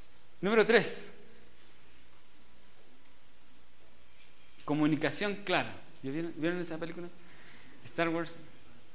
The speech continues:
<coughs> Cuando Darth Vader le dice a, a, a, a Luke,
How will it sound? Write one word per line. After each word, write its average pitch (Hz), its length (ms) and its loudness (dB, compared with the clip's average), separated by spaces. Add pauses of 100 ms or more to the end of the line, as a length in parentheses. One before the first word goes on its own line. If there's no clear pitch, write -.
(120)
<coughs> - 460 2
Cuando 139 920 4 (1120)
Darth 151 240 8
Vader 170 560 4
le 147 120 -2
dice 147 300 2
a, 127 380 0
a, 120 40 -4 (680)
a, - 1200 -6
a 131 40 -4
Luke, 160 220 0